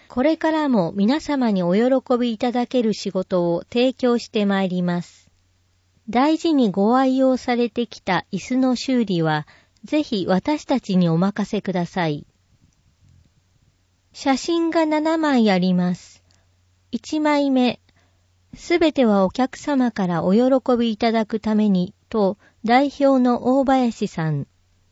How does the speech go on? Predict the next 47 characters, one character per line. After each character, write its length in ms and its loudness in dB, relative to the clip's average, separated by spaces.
説 420 -4
明。 420 2
大 220 4
き 180 2
な 120 6
作 220 0
業 260 4
机 420 0
の 200 2
上 180 2
で、 280 -2
長 320 2
い 100 2
物 260 4
差 180 -2
し 200 -4
を 100 0
使 300 -6
っ 40 -4
て、 400 -6
材 320 4
料 220 2
の 160 4
長 280 0
さ 260 -2
を 60 0
測 340 -6
っ 40 -20
て 160 -8
い 140 0
ま 180 -4
す。 260 -20
机 480 -2
に 180 2
は 260 0
シ 280 -2
ー 40 -2
ト 140 2
も 140 2
広 300 0
げ 120 2
ら 140 2
れ 140 0
て 120 -6
い 160 0
ま 220 -4
す。 240 -20